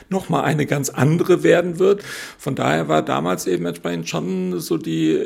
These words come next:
Erwartung, möglicherweise kommen wir jetzt in ein ganz neues Zeitalter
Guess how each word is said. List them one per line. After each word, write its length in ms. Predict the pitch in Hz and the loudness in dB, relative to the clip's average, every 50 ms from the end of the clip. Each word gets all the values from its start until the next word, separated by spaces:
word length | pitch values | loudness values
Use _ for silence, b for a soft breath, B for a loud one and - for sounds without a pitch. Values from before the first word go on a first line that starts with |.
| - - - | -6 -8 -4
Erwartung, 1000 | - 143 143 117 - 110 110 139 156 - - 185 196 190 185 190 190 190 180 170 - | -2 -2 -2 -2 -4 -4 -2 0 -2 -2 -2 -2 -2 -2 -2 -2 -2 -4 -6 -6 -6
möglicherweise 1040 | - 131 131 143 151 147 - - - 175 156 143 156 156 165 165 160 - 170 170 160 | -6 -4 -2 -2 -4 -4 -8 -8 -6 -6 -2 0 0 0 0 0 0 -2 -2 -2 -2
kommen 320 | 156 - - 160 165 165 | -4 -6 -8 -6 -4 0
wir 60 | 160 156 | 0 0
jetzt 160 | 156 156 - | 0 0 -2
in 120 | 165 160 | -8 -6
ein 60 | 156 | -4
ganz 280 | 156 156 151 151 - - | -4 -6 -6 -6 -6 -6
neues 320 | 151 147 151 143 - - | -4 -4 -4 -4 -6 -6
Zeitalter 880 | - - - 165 214 320 - - - 139 143 151 151 - 180 185 196 190 | -8 -6 -4 -2 -2 -2 -4 -4 -4 0 0 0 -2 -2 -4 -6 -6 -6